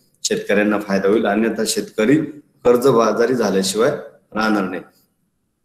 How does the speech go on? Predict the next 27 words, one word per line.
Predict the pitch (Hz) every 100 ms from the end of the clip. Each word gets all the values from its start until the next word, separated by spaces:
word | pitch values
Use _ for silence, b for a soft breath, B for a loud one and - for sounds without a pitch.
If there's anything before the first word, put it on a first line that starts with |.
| _ 117
अगदी | 127 151
आता | 139 - 156
सुद्धा | 143 143 143 127 - 113
जी | 123
काही | 143
कर्जमाफी | 135 135 135 139 135 139
दिलेली | 127 123 113
आहे | 92 - - _ _ -
ती | 131 -
त्या | 165
योजनेचा, | 170 185 196 190 190 175 - -
तो | 160
एक | 170 165
योजनेचा | 165 170 190 190
भाग | 156 123 107
आहे. | 95 - - _ _ -
कारण, | 127 151 147 - 147 _ -
अ, | 117 110 107 107 _ _ _ 101
नियोजन | 107 131 143 160 156
करताना | 143 143 135 113 113
किंवा | 120 120
शासन, | - 113 110 127 135 135 - _ _ -
अ, | 110 107 104 104 101 -
त्या | 123
ठिकाणी | 120 - 120 120
निर्णय | 117 123 131
घेताना, | 113 107 107 110